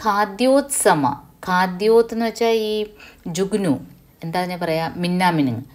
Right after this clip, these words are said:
അപ്പം മിന്നാമിനുങ്ങിനെ പോലെ വന്നു പോവും, വന്നു പോയിരിക്കും. എന്ന് വെച്ചാൽ ചില രചനകൾ കൊള്ളാം അവരുടെ, ചിലത് കൊള്ളില്ല, അങ്ങനെയാണ്.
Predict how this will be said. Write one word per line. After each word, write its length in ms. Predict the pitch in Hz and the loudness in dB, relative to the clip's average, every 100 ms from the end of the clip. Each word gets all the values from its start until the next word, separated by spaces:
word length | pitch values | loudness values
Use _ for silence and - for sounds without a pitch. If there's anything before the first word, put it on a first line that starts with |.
| - _ _ | -20 _ _
അപ്പം 160 | - 196 | -8 -6
മിന്നാമിനുങ്ങിനെ 760 | 202 208 233 233 233 226 240 240 | -2 2 2 2 2 2 0 2
പോലെ 300 | 240 226 226 | 4 4 4
വന്നു 360 | 190 190 226 | 0 0 0
പോവും, 260 | 226 220 214 | 4 6 6
വന്നു 240 | 185 185 | 2 0
പോയിരിക്കും. 360 | 180 160 131 143 | 0 0 0 -2
എന്ന് 80 | 160 | -2
വെച്ചാൽ 160 | 208 | -4
ചില 220 | - 175 | -2 0
രചനകൾ 440 | 208 220 202 208 220 | 2 2 0 0 0
കൊള്ളാം 340 | 208 196 202 | 2 2 2
അവരുടെ, 240 | 196 196 254 | 0 -2 -2
ചിലത് 320 | 190 175 180 | -2 -2 -2
കൊള്ളില്ല, 340 | 156 131 127 | -2 -2 -4
അങ്ങനെയാണ്. 640 | - 175 185 185 139 113 | -4 -4 -2 0 0 -2